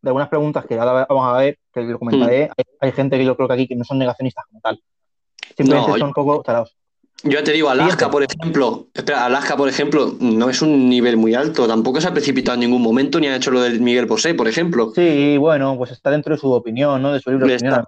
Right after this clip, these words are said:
Speaker 1: No, al menos
Speaker 2: Exacto.
Speaker 1: no va jodiendo a la gente.
Speaker 2: Exacto. Más.
Speaker 1: Bueno, seguimos. <clears throat> Hostia, que hay empate. Ana Arias
Speaker 2: Eh.
Speaker 1: contra Imanol Arias. Cuéntame.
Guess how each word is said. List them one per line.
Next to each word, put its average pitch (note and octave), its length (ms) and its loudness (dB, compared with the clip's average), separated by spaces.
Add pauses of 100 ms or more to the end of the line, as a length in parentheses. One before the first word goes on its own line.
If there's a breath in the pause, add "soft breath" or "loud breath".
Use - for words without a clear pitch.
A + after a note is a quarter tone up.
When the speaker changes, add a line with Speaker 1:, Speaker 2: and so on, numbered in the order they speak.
(120)
Speaker 1:
No, D3 160 -2
al D3 40 -4 (120)
menos B2+ 140 0
Speaker 2:
Exacto. D3+ 140 0
Speaker 1:
no D#3+ 80 -2
va D3 80 0
jodiendo B2+ 320 -2
a A#2+ 40 0
la - 100 -8
gente. C#3+ 260 -6 (480)
Speaker 2:
Exacto. C3 440 -4 (1000 loud breath)
Más. C3 300 -2
Speaker 1:
Bueno, F3 160 -2
seguimos. C#3 500 -2 (160)
<clears throat> E3 540 -2 (1600)
Hostia, E3+ 340 0
que D#3 60 2
hay F#3+ 80 2
empate. C#3+ 580 -2 (300)
Ana E3+ 220 0
Arias G3+ 220 4
Speaker 2:
Eh. A3+ 40 2
Speaker 1:
contra A3+ 320 0
Imanol F3+ 300 0
Arias. B2+ 480 0
Cuéntame. D#3 480 -2